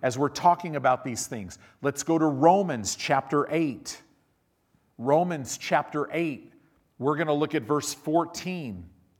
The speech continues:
Romans eight fourteen says, "For as many as are led by the Spirit of God," or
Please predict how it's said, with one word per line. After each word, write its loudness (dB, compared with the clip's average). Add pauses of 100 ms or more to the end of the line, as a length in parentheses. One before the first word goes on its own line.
(440)
Romans 6
eight 0
fourteen -2
says, 2 (280)
"For 6
as 2
many 0 (520)
as 6
are 4
led 2 (640)
by 8
the 2
Spirit 2
of 0
God," 6
or 0